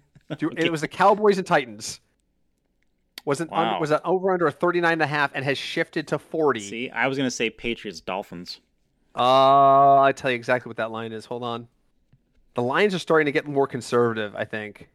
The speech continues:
Speaker 2: Patriots Dolphins, where are you? Forty-three.
Speaker 1: Yep, that's why you gotta go with Cinch's theory to place bets early before lines move.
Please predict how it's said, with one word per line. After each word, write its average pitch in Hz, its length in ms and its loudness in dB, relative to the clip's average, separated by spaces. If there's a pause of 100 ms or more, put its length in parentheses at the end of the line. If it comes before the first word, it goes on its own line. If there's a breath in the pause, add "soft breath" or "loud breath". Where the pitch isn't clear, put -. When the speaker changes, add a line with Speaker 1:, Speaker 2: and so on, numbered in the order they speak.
(760)
Speaker 2:
Patriots 139 520 -4
Dolphins, 113 580 -4
where - 140 -12
are - 160 -8
you? - 240 -14 (280)
Forty-three. 143 640 0 (840 loud breath)
Speaker 1:
Yep, 127 160 -6
that's 131 180 -8
why 147 100 2
you 151 80 2
gotta 151 200 2
go 147 120 0
with 143 120 -6
Cinch's 147 420 -6
theory 151 340 -4
to - 160 -10
place 135 280 -10
bets - 300 -10
early 131 300 -8
before 104 380 -10
lines 107 300 -12
move. 92 340 -20